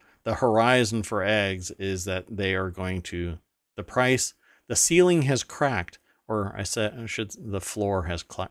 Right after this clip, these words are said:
cracked. Um, eggs are supposed to drop in price. I doubt that they're gonna return to normal because people were still buying them and they've weighted the odds of keeping the prices high as opposed to profits,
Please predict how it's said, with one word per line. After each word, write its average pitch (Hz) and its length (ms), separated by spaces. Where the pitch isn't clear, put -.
cracked. 87 400
Um, 87 420
eggs 95 280
are 92 40
supposed - 380
to - 60
drop 87 360
in 87 140
price. 90 400
I 120 120
doubt 120 260
that 120 140
they're 113 180
gonna 113 180
return 101 440
to 98 120
normal 95 460
because 90 360
people 101 340
were 95 160
still 92 240
buying 104 460
them 117 280
and 92 160
they've 87 180
weighted 101 420
the 98 160
odds 98 500
of 90 240
keeping 101 320
the 92 80
prices 87 460
high 95 420
as 90 240
opposed 95 380
to - 60
profits, 98 720